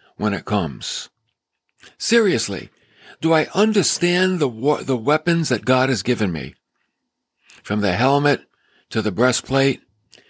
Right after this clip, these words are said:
to the belt, to the shoes, to the sword. Do I understand all of those parts and how I am to live in them every day? God has made this equipment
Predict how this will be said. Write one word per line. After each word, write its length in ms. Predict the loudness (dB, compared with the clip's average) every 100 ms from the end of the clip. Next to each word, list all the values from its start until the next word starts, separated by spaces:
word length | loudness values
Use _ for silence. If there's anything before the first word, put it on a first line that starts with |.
| -20 _
to 140 | -6
the 100 | -4
belt, 560 | -2 2 2 2 -2 -14 _ _ _ _ _ _
to 160 | -10 -6
the 260 | -4 -6 -8 _ -14
shoes, 1000 | -8 0 2 4 4 2 0 -2 -8 -12 _ _ _ -14
to 100 | -10
the 140 | -8
sword. 520 | -4 0 2 4 2 -4 -12 -4
Do 140 | 0
I 160 | 2 2
understand 600 | 2 0 0 0 0 0
all 300 | 0 2 0
of 100 | 0
those 220 | -2 -2
parts 360 | -4 -2 -2
and 120 | -4 -4
how 220 | -2 -2
I 240 | 0 0
am 340 | 0 -2 -4 -4
to 420 | -2 0 0 -2 -12 -20 -6
live 400 | 0 2 2 2
in 260 | 0 2
them 400 | 2 2 2 0 -4 -14 -20 -2
every 340 | 0 2 2
day? 480 | 2 2 2 0 -4 -12 _ _ _ _ _ _ _ -20 -20 -20 _ -2
God 360 | 2 4 2 2
has 200 | -2 0
made 420 | 2 4 2 2
this 200 | -2 -4
equipment 600 | -6 -2 -2 0 -4